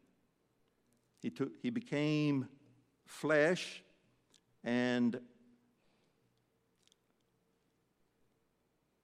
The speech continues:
was fitted to die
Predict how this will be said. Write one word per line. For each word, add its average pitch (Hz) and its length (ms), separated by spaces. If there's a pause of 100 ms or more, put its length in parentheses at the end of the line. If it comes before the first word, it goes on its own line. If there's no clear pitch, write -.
(280)
was 117 180
fitted 165 500
to 110 560 (1120)
die 160 580